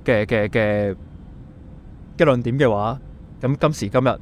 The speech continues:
冇乜食物係可以被 ban 㗎啦，基本上。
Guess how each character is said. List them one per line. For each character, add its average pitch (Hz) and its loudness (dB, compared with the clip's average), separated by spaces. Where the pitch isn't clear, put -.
冇 120 0
乜 151 4
食 147 -2
物 - -6
係 107 -2
可 113 0
以 107 -2
被 95 0
ban 104 0
㗎 92 -4
啦， - -10
基 104 -2
本 98 -6
上。 117 -8